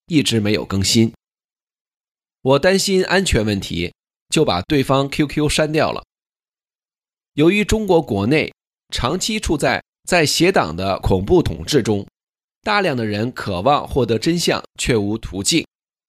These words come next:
也不敢暴露自己的真实想法。我当时的心态很像一个人被坏人绑架了，给警察局打电话求救，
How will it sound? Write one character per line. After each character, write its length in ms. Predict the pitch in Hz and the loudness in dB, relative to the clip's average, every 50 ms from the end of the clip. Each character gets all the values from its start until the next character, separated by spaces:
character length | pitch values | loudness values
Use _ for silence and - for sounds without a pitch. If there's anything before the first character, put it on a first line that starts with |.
| _ _ | _ _
也 160 | - 131 143 | -2 -2 0
不 100 | 151 - | 0 0
敢 220 | 202 196 135 95 98 | 0 0 0 -2 0
暴 260 | - - 170 151 127 | 0 0 2 2 2
露 220 | 127 135 123 - | 2 2 2 0
自 200 | - - - 147 | -2 -4 -4 -4
己 120 | 113 - - | -4 -4 -4
的 100 | 78 85 | -6 -4
真 180 | - - 151 | 0 0 0
实 160 | 151 - - 135 | 0 2 0 0
想 280 | - - 82 87 117 | 0 -2 -2 -2 0
法。 180 | 127 - - - _ _ _ _ _ _ _ _ _ _ _ _ _ _ _ _ _ _ _ _ _ _ _ | 0 0 -2 -2 _ _ _ _ _ _ _ _ _ _ _ _ _ _ _ _ _ _ _ _ _ _ _
我 160 | 120 120 127 | 0 0 2
当 240 | - 190 202 220 190 | 4 2 2 2 0
时 120 | - - | -2 0
的 140 | 156 160 131 | 0 0 0
心 200 | - - 165 165 | 2 -2 -4 -2
态 280 | 170 160 135 87 - - _ _ | -2 -2 -2 -2 -6 -10 _ _
很 180 | _ - - 104 | _ -2 -2 0
像 240 | 104 - 175 147 127 | 0 0 0 0 2
一 120 | 127 156 | 0 2
个 100 | 165 170 | 2 2
人 260 | 127 104 95 107 127 | 0 2 -2 -2 -4
被 200 | 135 - 151 127 | 0 0 0 0
坏 240 | 117 - - 151 120 | 0 0 2 2 2
人 200 | 107 101 107 120 | 2 0 -2 -2
绑 120 | 131 - - | -4 -8 -8
架 280 | - - 139 143 107 71 | -2 0 0 0 0 -2
了， 180 | 67 55 - _ _ _ _ _ _ _ _ | -8 -10 -14 _ _ _ _ _ _ _ _
给 180 | - 113 135 170 | 0 2 2 2
警 160 | 170 - 110 | 2 0 -6
察 200 | 95 - 113 135 135 | -4 -4 -4 -4 -4
局 240 | - 127 127 135 | -2 -2 -2 -2
打 180 | 143 - - - | -2 -2 -4 -4
电 180 | - 113 120 127 | -2 -4 -4 0
话 160 | 147 147 104 | 0 -2 -2
求 240 | - - - 90 98 | -2 -4 -6 -6 -4
救， 300 | 101 - 170 147 - | 0 0 0 0 0